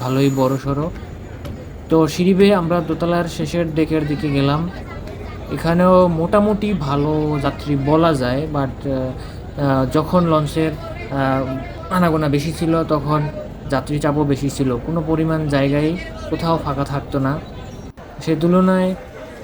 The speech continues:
বলা যায় মোটামুটি কম যাত্রী এখন যাচ্ছে। তো আমরা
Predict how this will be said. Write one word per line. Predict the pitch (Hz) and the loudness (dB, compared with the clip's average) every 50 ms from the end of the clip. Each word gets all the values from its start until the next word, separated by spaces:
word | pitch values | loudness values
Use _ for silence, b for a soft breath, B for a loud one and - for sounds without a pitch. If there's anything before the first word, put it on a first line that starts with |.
| 151 147 | -2 0
বলা | 147 160 160 165 165 | 2 4 4 4 4
যায় | 160 165 165 160 | 4 4 2 2
মোটামুটি | 156 147 139 151 147 147 147 143 151 | 0 0 -2 -2 -2 -2 -2 -2 -2
কম | 143 - 156 156 156 151 | -2 0 0 0 0 0
যাত্রী | 151 156 151 - - 151 156 151 | 0 -2 -2 -2 -2 0 2 2
এখন | 139 131 135 135 139 135 131 | 2 0 -2 -2 -4 -2 0
যাচ্ছে। | 135 127 127 - - - 127 120 - | 0 0 -2 -2 -4 -6 -6 -4 -2
তো | 139 143 | 0 0
আমরা | 151 156 156 165 175 185 | 0 0 0 0 0 0